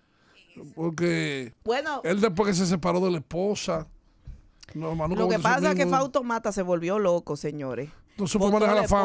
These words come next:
Speaker 2: esposa, le, no supo manejarla, se puso a mujerear, a buscarse mujeres. Y ahí está, pero dichoso que, eh, Fausto, tuviste que quedarte con tu mujer porque yo, bueno,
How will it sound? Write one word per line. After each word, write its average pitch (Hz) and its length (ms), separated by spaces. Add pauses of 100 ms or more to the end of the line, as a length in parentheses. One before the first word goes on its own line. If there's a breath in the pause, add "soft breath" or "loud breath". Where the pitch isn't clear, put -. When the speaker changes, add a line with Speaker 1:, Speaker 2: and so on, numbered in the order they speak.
(160)
Speaker 2:
esposa, 247 460
le, 180 300
no 190 140
supo 208 240
manejarla, 196 580
se 180 140
puso 196 240
a 208 40
mujerear, 208 560
a 214 40
buscarse 185 340
mujeres. 233 560 (320 loud breath)
Y 214 80
ahí 262 160
está, 208 260
pero 208 300
dichoso 214 480
que, 247 180 (240 loud breath)
eh, - 220 (140)
Fausto, 302 400
tuviste 226 260
que 262 60
quedarte 285 240
con 302 100
tu 294 100
mujer 277 240
porque 233 280
yo, 240 280 (220)
bueno, 339 320